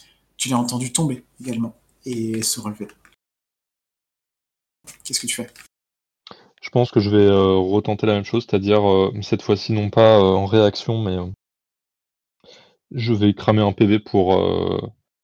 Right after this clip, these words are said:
Speaker 2: me projeter là où j'entends qu'elle est tombée. Et, euh, et, euh, à nouveau, euh,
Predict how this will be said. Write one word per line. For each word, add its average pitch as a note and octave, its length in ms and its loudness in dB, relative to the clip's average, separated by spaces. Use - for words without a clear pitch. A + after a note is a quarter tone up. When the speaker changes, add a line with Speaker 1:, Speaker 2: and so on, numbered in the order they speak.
Speaker 2:
me G2 100 -2
projeter - 340 0
là A2+ 200 6
où A2+ 100 6
j'entends G#2 1120 -6
qu'elle G2+ 280 4
est F#2+ 120 -2
tombée. G#2 360 -2
Et, G2+ 240 6
euh, F2 880 0
et, G2+ 180 0
euh, F#2 220 -2
à G#2 100 2
nouveau, G2+ 680 6
euh, F2+ 140 -12